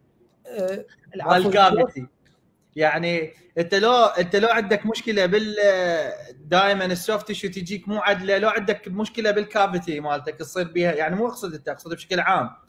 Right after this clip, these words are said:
Speaker 1: بشكل
Speaker 2: إنه
Speaker 1: عام.
Speaker 2: الكافيتي مال المارجن مالتك تجي نيجاتيف، فهاي هم <laughs> شلون نسميها رطينه جديده عندنا.
Speaker 1: اي والله صحيح.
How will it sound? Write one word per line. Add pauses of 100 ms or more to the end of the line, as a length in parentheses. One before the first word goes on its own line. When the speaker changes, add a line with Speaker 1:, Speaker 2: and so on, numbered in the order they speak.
(200)
Speaker 1:
بشكل
Speaker 2:
إنه
Speaker 1:
عام.
Speaker 2:
الكافيتي
مال
المارجن
مالتك
تجي
نيجاتيف،
فهاي
هم (140)
<laughs>
شلون
نسميها
رطينه
جديده
عندنا. (140)
Speaker 1:
اي
والله
صحيح.